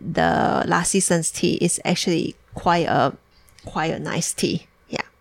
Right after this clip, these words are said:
to be able to, with ten grams of tea, the strength still shows through.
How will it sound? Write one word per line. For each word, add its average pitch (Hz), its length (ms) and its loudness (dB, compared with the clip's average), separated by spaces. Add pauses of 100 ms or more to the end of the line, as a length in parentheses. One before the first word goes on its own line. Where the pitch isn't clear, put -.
(280)
to 190 100 -2
be 156 100 0
able 170 200 2
to, 156 440 0 (220)
with 165 260 -2
ten 185 200 -2
grams 175 280 0
of 160 140 -6
tea, 170 400 -2
the - 200 -2
strength 190 460 0
still 165 580 -2
shows 165 600 -2
through. 151 360 -4